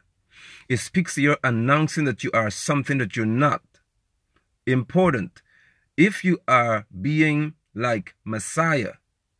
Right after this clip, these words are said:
you would never be a hypocrite. Because the person that you were is dead.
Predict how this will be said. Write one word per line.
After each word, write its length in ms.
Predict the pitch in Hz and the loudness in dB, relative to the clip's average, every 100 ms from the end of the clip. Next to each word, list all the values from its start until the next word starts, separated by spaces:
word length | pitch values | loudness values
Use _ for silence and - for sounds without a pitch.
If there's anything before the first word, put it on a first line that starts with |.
| _ | _
you 140 | 123 131 | -2 0
would 100 | 120 | 2
never 240 | 123 135 | 0 -2
be 160 | 143 147 | 2 2
a 60 | |
hypocrite. 480 | 151 160 170 110 - _ _ _ _ _ _ _ _ | 2 0 -4 -6 -12 _ _ _ _ _ _ _ _
Because 420 | 113 113 143 131 104 | -6 0 2 2 -2
the 100 | 104 | -4
person 560 | - 170 170 180 165 | 0 0 0 0 0
that 200 | 143 - | -2 -6
you 100 | 123 | -8
were 320 | 107 127 131 - | -4 -2 -2 -2
is 160 | 120 95 | -6 -4
dead. 460 | 87 156 127 - | 0 2 2 -4